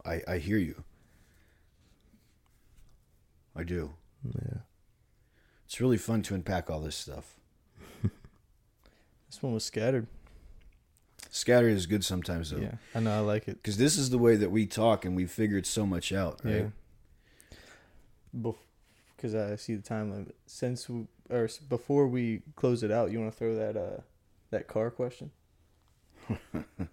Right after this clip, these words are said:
Speaker 3: excited.
Speaker 1: All right.
Speaker 2: You set me up?
Speaker 1: Yep.
Speaker 3: Yeah. <laughs>
Speaker 1: All right.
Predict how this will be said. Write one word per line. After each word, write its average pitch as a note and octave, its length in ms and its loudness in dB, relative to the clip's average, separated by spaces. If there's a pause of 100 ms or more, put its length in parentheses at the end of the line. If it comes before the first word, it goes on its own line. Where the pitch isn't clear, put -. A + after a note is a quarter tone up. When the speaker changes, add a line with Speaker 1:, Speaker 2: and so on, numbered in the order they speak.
(1400)
Speaker 3:
excited. G#2 460 -6 (400)
Speaker 1:
All A#2 140 4
right. G#2 260 8 (480)
Speaker 2:
You - 60 -4
set - 220 2
me A2 160 6
up? B2 160 2 (480)
Speaker 1:
Yep. - 160 0
Speaker 3:
Yeah. - 800 2 (340)
<laughs> - 400 2 (640)
Speaker 1:
All A2 80 2
right. F2+ 220 2